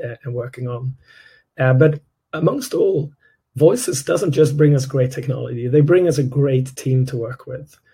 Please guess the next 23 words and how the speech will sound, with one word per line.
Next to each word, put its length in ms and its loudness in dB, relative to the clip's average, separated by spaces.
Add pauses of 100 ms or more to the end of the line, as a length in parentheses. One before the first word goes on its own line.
(340)
A, 160 0
a 40 -4
fun 400 0
team, 520 4
they 140 -2
bring 300 -2
us 400 -8 (680)
very 420 2
specific 800 -6
culture, 600 0
and 200 0
not 200 2
just 240 -4
culture 340 -2
in 100 0
terms 300 -2
of 80 -6
being 240 -2
Swedish 560 -4
or 180 -6
Israeli 520 -4
or 100 -4
American, 640 -6